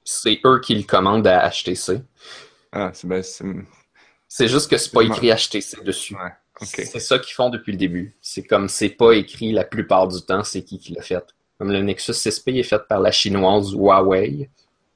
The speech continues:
Speaker 1: Puis, euh, c'est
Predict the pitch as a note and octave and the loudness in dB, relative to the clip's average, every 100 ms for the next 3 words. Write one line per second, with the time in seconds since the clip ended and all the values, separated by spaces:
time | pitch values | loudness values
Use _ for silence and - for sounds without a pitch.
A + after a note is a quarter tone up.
0 | _ _ _ B2+ - - - - - - | _ _ _ -12 -12 -16 -18 -14 -14 -16
1 | - _ _ _ _ _ _ _ D4 - | -20 _ _ _ _ _ _ _ -4 -2
2 | A2 | -2